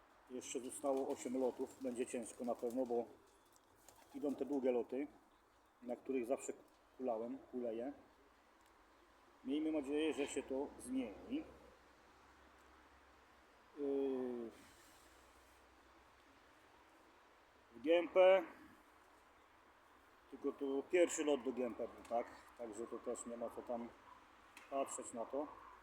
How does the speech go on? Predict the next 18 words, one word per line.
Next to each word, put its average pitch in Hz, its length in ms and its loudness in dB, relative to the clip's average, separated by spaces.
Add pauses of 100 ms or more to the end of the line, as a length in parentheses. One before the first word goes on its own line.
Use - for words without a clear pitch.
(460)
Ale 160 180 2
jestem 165 340 2
osiemnasty 135 580 -2
po 131 120 -8
tym 127 200 -6
je-, 127 100 -4
pierwszym 123 400 -8
locie 127 380 -2 (540)
do 123 320 -2 (120)
Generalnego 123 480 -2
Mistrzostwa 127 420 -8
Polski. 143 480 -6 (800)
Z 131 40 -6
Intermistrzostwa 156 960 2
siedemnasty. 135 800 0 (2000)
Nie, 131 440 2
z, - 360 -6 (460)
z - 40 -10